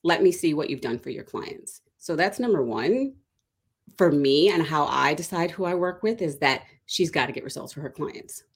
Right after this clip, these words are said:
That's number one. And then number two is how I decide who I work with is that I follow her on social media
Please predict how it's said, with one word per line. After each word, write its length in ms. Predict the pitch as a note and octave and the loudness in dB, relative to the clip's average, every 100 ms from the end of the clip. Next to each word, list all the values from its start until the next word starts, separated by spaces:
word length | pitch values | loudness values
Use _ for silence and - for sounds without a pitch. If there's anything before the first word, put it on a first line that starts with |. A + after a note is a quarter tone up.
| _ _ | _ _
That's 180 | - - | -14 -8
number 180 | C#3 - | -6 -4
one. 260 | A#2+ - - - - - - | -6 -6 -10 -20 -20 -20 -6
And 120 | F#3+ G#3+ | 4 6
then 100 | C4+ | 8
number 180 | C#4 | 4
two 260 | A#3 F#4 G4+ | 4 6 6
is 80 | B3+ | 4
how 160 | - G#3+ | 2 2
I 100 | G3+ | 2
decide 340 | G3+ G#3 G3 | 0 -2 -2
who 120 | G3 | 0
I 80 | G3 | 2
work 260 | F#3+ F#3+ F#3+ | 4 2 0
with 180 | F3+ | 0
is 180 | F#3 E3+ | 0 0
that 240 | F#3 E3 D#3+ | 2 2 2
I 80 | E3+ | -4
follow 340 | - D3 C#3+ | -2 -2 0
her 120 | F3+ G3+ | 2 2
on 120 | G#3 | 2
social 280 | A3 A3 C#4 | 0 -4 4
media 540 | A3 C#3 C3 D#3+ C4+ | 4 6 2 0 -6